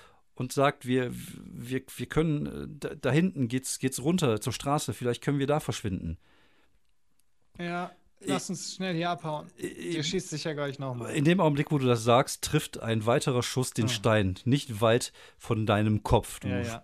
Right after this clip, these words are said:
Speaker 1: sp-, spürst auch so einen Splitter der einzelnen Steine an deinem Körper. Und das war schon ziemlich nah dran. Sie, ähm, das, das, also Jackie gu-,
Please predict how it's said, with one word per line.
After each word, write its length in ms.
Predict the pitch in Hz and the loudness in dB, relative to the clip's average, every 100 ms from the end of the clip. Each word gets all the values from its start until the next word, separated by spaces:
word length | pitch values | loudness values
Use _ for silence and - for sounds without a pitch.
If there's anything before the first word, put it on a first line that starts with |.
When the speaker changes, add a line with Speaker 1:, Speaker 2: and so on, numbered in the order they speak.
| _ | _
Speaker 1:
sp-, 300 | 117 117 120 | -4 -2 -2
spürst 480 | - - - 135 131 | -4 -12 2 2 2
auch 80 | 139 | -2
so 120 | - | 4
einen 100 | 117 | 2
Splitter 480 | - 123 135 131 123 - - - - | 2 0 2 4 2 -2 -20 -16 -4
der 120 | 107 | -2
einzelnen 400 | 113 131 127 110 | 0 2 2 2
Steine 720 | - - 120 139 110 101 101 104 127 160 - - - 131 - | 2 2 6 6 6 4 2 -4 -16 -12 -10 -8 -8 -8 -4
an 180 | 120 113 | -2 0
deinem 260 | 110 110 | 2 0
Körper. 460 | - 127 131 110 131 - - - - - | 2 2 4 2 2 -4 -20 -20 -20 -6
Und 300 | 104 104 107 | -2 0 0
das 160 | 107 113 | 0 2
war 140 | 113 | 0
schon 220 | - 104 104 | 2 -2 -2
ziemlich 420 | 107 107 - - 101 | 0 0 -2 -6 2
nah 180 | 107 104 | 2 4
dran. 320 | 104 95 90 - - - | 4 2 2 -6 -20 -8
Sie, 300 | 120 120 120 | -2 0 0
ähm, 520 | 127 117 110 110 - _ _ _ - - - - | 0 0 0 -4 -12 _ _ _ -18 -14 -14 -10
das, 180 | - | -10
das, 240 | - - - | -8 -10 -6
also 280 | 113 101 95 | -6 -4 0
Jackie 420 | 107 120 135 110 | 2 4 2 2
gu-, 220 | - | -4